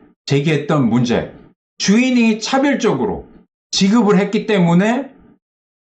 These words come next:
문제 아닙니까? 라고 하는 그 질문은, 질문 자체가 성립되지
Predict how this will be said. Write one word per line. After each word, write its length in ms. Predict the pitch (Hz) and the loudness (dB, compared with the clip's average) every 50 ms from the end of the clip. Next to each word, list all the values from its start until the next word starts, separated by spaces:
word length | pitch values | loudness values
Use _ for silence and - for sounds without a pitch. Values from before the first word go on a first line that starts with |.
| _ _ _ _ _ _ | _ _ _ _ _ _
문제 380 | 113 131 180 202 202 196 233 | 0 2 2 2 2 2 0
아닙니까? 720 | 170 123 135 175 190 208 214 208 220 - - - - - - _ _ - _ _ _ _ _ | 0 2 2 2 2 2 0 2 0 0 0 0 -6 -12 -20 _ _ -20 _ _ _ _ _
라고 240 | 117 135 156 180 175 | -2 0 0 0 0
하는 200 | 175 175 156 143 | 0 2 0 0
그 140 | 151 147 | 0 0
질문은, 560 | 139 - - 143 147 156 151 160 170 190 165 123 | -2 0 0 0 2 2 2 2 2 2 0 -2
질문 360 | - - 151 180 196 202 180 | -2 0 2 2 2 2 2
자체가 640 | - 127 131 - - 143 - 95 85 104 131 - - - - - _ _ _ _ - | 0 -2 -2 -2 -4 -2 -2 -2 -4 -4 -6 -10 -14 -20 -20 -20 _ _ _ _ -4
성립되지 760 | 202 202 202 190 175 - - 98 90 - - - 92 - - | 0 2 2 2 0 0 -4 -4 -4 -4 -6 -6 -6 -6 -8